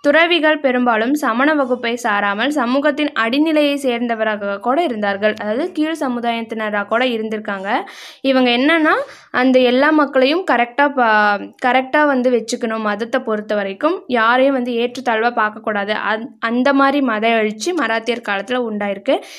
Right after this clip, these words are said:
இதை சொன்னவர் யாருன்னா, நீதிபதி ரானடே. So, பிற காரணங்கள் என்ன அப்படின்னா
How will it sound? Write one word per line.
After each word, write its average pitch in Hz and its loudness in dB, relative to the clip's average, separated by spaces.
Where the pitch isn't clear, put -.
இதை 262 4
சொன்னவர் 269 2
யாருன்னா, 214 0
நீதிபதி 240 -2
ரானடே. 196 -4
So, 330 0
பிற 330 0
காரணங்கள் 302 2
என்ன 233 -2
அப்படின்னா 214 -2